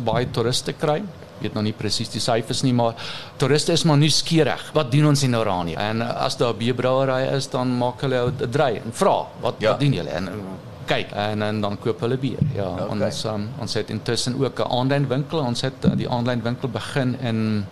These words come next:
Speaker 1: lockdown.
Speaker 2: Ja.
Speaker 1: Het ons tyd gehad om,
Speaker 2: Ja,
Speaker 1: om
Speaker 2: om
Speaker 1: idees te ontwikkel en 'n vriend het my gehelp om 'n webwerf te bou, maar ons bemark hom nie, omdat ons genoeg bier... analoog verkoop.
Speaker 2: Ja.
Speaker 1: Eh, maar ons het hom so 'n bietjie in die agtergrond, as daar iets gebeur, dan kan ons hom aktiveer.
Speaker 2: Right, plan,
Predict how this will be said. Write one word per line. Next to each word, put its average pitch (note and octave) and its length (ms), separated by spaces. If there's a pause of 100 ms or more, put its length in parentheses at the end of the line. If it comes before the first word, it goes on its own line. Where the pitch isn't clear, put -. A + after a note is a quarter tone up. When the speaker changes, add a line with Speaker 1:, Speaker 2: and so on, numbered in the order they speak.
(120)
Speaker 1:
lockdown. A#2 500 (160)
Speaker 2:
Ja. - 100
Speaker 1:
Het E3 120
ons D#3+ 120
tyd D3+ 240
gehad E3 340
om, E3+ 160
Speaker 2:
Ja, B2+ 260
Speaker 1:
om G#2+ 100
Speaker 2:
om E3 100
Speaker 1:
idees E3+ 420
te G3+ 120
ontwikkel D3+ 560
en C#3 220 (260)
'n A#2+ 80
vriend C3+ 280
het B2+ 200
my A#2 160
gehelp A2 400
om G2+ 120
'n G2 40
webwerf A#2 420
te A#2 100
bou, A2+ 400
maar A#2 360
ons A#2+ 220
bemark C#3 400
hom D3 180
nie, D#3+ 200 (360)
omdat A#2 320
ons B2 140
genoeg C#3 460
bier... B2+ 340 (360)
analoog A2+ 640
verkoop. D3+ 400 (260)
Speaker 2:
Ja. D#2+ 240
Speaker 1:
Eh, A#2+ 160
maar A#2+ 240
ons C#3 160
het C#3+ 160
hom C#3+ 120
so C#3 120
'n C#3 40
bietjie C#3 220
in A#2+ 80
die A#2 280
agtergrond, C3+ 520
as A#2 180
daar A2+ 280
iets B2 180
gebeur, A#2 300
dan A2+ 160
kan A#2 160
ons A2 160
hom A#2+ 140
aktiveer. A2+ 500
Speaker 2:
Right, - 120
plan, F#2+ 180